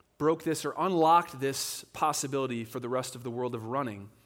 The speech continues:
And I would just argue tonight that in a similar fashion, Jesus of Nazareth, Jesus Christ, has unlocked the possibility of an abundant life to all who follow after him. So many people live a life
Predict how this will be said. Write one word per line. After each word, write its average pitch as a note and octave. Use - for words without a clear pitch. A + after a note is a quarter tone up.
And D#3
I A#3
would B3
just D#3+
argue C#3
tonight D3
that B2+
in C3
a C#3
similar G3
fashion, C3+
Jesus E3
of B2+
Nazareth, A#2+
Jesus E3
Christ, B2+
has C3
unlocked E3+
the D3
possibility C3
of A2+
an A#2
abundant A#2+
life A2
to -
all A2
who A2
follow G2+
after G2
him. G2
So E3+
many F#3+
people D3+
live D3+
a D3+
life C#3